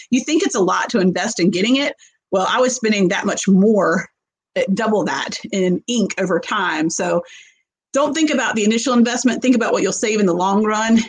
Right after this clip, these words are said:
And it is so easy just to print out your labels, um, for the day, and it, it just, and to have it stick right on there. I mean, there was a time where I was printing them on regular paper, cutting them out, to taking, you know, the tape and putting them on there. That's an option.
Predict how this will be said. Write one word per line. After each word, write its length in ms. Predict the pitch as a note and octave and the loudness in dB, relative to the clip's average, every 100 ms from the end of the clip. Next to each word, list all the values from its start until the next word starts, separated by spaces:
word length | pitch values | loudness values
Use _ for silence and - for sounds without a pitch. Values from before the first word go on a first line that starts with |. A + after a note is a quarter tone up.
| - | -4
And 140 | A#3+ B3 | -2 0
it 100 | A#3+ | 0
is 180 | B3+ | 0
so 580 | - - A#3 F#3 F3+ F3+ - | -2 -4 -2 0 0 0 0
easy 340 | F#3+ F3+ E3 | -2 0 -2
just 180 | F#3 - | -4 -8
to 60 | F3 | -8
print 220 | - F3+ | -6 -6
out 100 | - | -4
your 140 | E3+ | -2
labels, 540 | E3 E3+ D#3+ D#3 - - - _ _ | 0 0 2 2 -2 -8 -20 _ _
um, 300 | F#3+ F3 D#3+ | -4 -2 0
for 100 | D#3+ | 0
the 100 | F3 | 0
day, 500 | E3+ D#3+ D#3+ D#3+ D#3+ - _ F3+ | 0 -2 -2 0 0 -4 _ -4
and 420 | E3+ E3 D#3+ D3+ | -2 0 0 0
it, 120 | F3+ - | -4 -6
it 180 | G#3 | -4
just, 400 | G3+ F#3+ - - - | -2 -2 -4 -10 -8
and 120 | G#3 - | -6 -4
to 120 | F#3+ | -2
have 160 | A3+ | 0
it 100 | D3 | -2
stick 320 | - - B3 A#3 | -4 -6 -4 -2
right 200 | G#3+ G#3+ | -2 0
on 140 | G#3 | 2
there. 260 | G3+ G3+ G3+ | 2 0 -2
I 260 | - - | -6 -8
mean, 120 | A3+ A3+ | 0 2
there 120 | C#4 | 2
was 100 | D4+ | 0
a 60 | |
time 220 | A#3+ A#3+ A#3 | 0 0 0
where 80 | |
I 40 | F#3+ | 0
was 120 | F3 | -2
printing 200 | - A3+ | 0 2
them 60 | G#3 | 2
on 80 | F3 | 2
regular 280 | E3+ A3+ B3 | 2 2 4
paper, 340 | A#3+ A3+ A3 - _ _ _ _ - - | 2 2 -2 -4 _ _ _ _ -18 -14
cutting 240 | - F3+ G3+ | -6 -2 0
them 120 | A3 | 0
out, 260 | F#3 F#3 F#3+ | 0 -2 -4
to 80 | F#3 | -6
taking, 520 | - E3 F3+ F#3+ - | -2 -2 0 -2 0
you 80 | F#3+ | 0
know, 160 | F3 | 0
the 100 | D#3+ | 0
tape 280 | - - F#3 | 0 -2 -4
and 100 | G3 | -4
putting 220 | F3+ F#3 | 0 0
them 60 | E3+ | 0
on 60 | |
there. 220 | D3 D#3 - | -2 -6 -12
That's 180 | - - | -16 -4
an 60 | B3+ | 0
option. 480 | A#3+ A#3 - - | 0 0 -6 -8